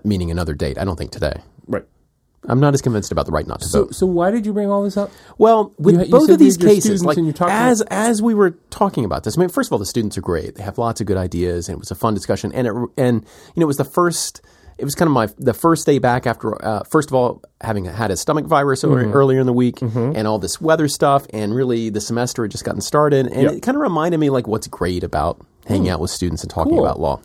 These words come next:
Speaker 1: So, so shout out to my Supreme Court discussion group
Speaker 2: Love
Speaker 1: students.
Speaker 2: that.
Speaker 1: You guys make it great. But, um, but, but it occurs to me that, like, in both of these arguments, it's, like, not about what people are talking about.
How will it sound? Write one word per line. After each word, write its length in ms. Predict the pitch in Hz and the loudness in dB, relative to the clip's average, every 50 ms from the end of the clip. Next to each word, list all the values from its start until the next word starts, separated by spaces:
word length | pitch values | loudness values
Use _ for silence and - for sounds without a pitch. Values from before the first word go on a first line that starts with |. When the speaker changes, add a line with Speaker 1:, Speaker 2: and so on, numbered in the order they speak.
| _ | _
Speaker 1:
So, 200 | - - 208 202 - - - - _ _ _ - | -6 -4 -4 -4 -4 -10 -20 -20 _ _ _ -18
so 300 | - - 151 139 131 - | -4 0 0 0 0 -2
shout 240 | - - 196 175 156 | -2 0 2 4 4
out 180 | 123 110 - - | 4 2 2 -2
to 60 | 113 | -2
my 280 | 104 95 90 87 85 87 - - - - | -2 0 0 -2 -2 -4 -8 -14 -16 -16
Supreme 220 | - - 98 87 | -6 -4 -4 -4
Court 200 | - - 73 - | -2 -4 -4 -4
discussion 280 | - - 92 85 - - | -4 -6 -8 -8 -8 -10
group 140 | - - - | -12 -12 -6
Speaker 2:
Love 40 | 147 | -4
Speaker 1:
students. 280 | 180 82 76 - - | -4 -4 -4 -6 -6
Speaker 2:
that. 60 | - | -4
Speaker 1:
You 80 | 104 - | -2 0
guys 200 | 135 123 104 - | 2 2 2 0
make 160 | 113 95 - | -2 -2 -2
it 200 | 87 - - _ | -4 -6 -8 _
great. 260 | - - - 58 - - _ - - - - - - - - - - - - _ | -8 -6 -6 -6 -6 -8 _ -20 -20 -20 -20 -20 -20 -20 -20 -20 -20 -20 0 _
But, 220 | 156 143 143 - - - _ _ _ - _ _ | 4 4 4 2 -4 -16 _ _ _ -20 _ _
um, 260 | 131 135 131 131 127 - _ _ _ _ _ _ - | -2 -2 -2 -4 -6 -10 _ _ _ _ _ _ -16
but, 160 | 147 - - - - | -14 -14 -12 -10 -4
but 140 | 175 202 214 | -2 0 2
it 80 | 208 214 | 2 2
occurs 400 | 208 - - 320 285 269 247 - | 0 0 -2 -2 -2 -2 0 0
to 80 | 151 | 0
me 300 | 120 104 101 101 101 101 | 2 2 2 2 0 0
that, 320 | 95 104 101 101 104 104 - _ _ | 0 0 0 -2 -2 -6 -8 _ _
like, 220 | - 127 123 - - _ _ _ _ _ - _ _ _ _ _ _ _ _ | -4 -4 -4 -4 -10 _ _ _ _ _ -20 _ _ _ _ _ _ _ _
in 180 | 190 190 185 | 4 4 4
both 240 | 160 190 214 254 247 | 4 2 2 2 2
of 80 | 240 202 | 2 2
these 160 | 196 151 139 | 4 4 4
arguments, 420 | 131 127 135 123 113 107 101 - | 4 4 4 2 0 0 0 -2
it's, 140 | 139 139 - | -4 -4 0
like, 160 | 170 156 107 | -2 -2 0
not 320 | 98 156 170 190 220 233 226 | 0 -2 0 0 0 0 0
about 400 | 185 117 - 233 131 113 - - | 0 0 -2 -2 -2 -2 -2 -2
what 160 | - - - | -6 -8 -6
people 220 | - 104 - 107 | -6 -6 -4 -4
are 40 | - | -4
talking 320 | - 101 82 80 - 76 69 | -2 -2 -4 -4 -4 -8 -8
about. 280 | 64 64 58 - - | -6 -8 -8 -8 -12